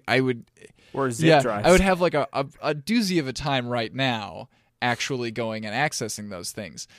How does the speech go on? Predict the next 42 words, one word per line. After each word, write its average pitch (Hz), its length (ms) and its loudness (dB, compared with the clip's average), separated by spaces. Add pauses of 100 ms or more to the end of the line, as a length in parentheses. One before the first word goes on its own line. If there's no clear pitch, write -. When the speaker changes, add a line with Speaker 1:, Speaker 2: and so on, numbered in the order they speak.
(140)
Speaker 1:
Um, 117 460 0
so - 180 2
what 151 140 6
I've 151 140 6
had 151 160 -2
to 127 60 -8
do 185 320 2
at 135 100 6
every 127 200 2
step - 240 2
of 113 140 -10
the 117 80 -4
way, 135 400 4
whenever 120 340 -2
I 120 60 2
wanna, 117 240 0
like, 110 180 -2
change 120 300 -4
computers 117 580 0
or 117 60 0
whatever, 107 560 -2
is 117 420 2
I 120 140 0
have 120 380 0
to 113 340 -2
kind 120 200 -6
of 110 120 -8
move 120 260 -4
my 113 200 0
files 113 420 0
into 123 460 -4
whatever 113 480 -2
new 120 460 -4
storage 117 380 -2
format, 117 440 -2
whatever 117 500 -2
new 117 340 -2
file 147 360 4
formats 117 440 -6
we're 117 60 -6
using, 117 340 -6
right? 117 280 0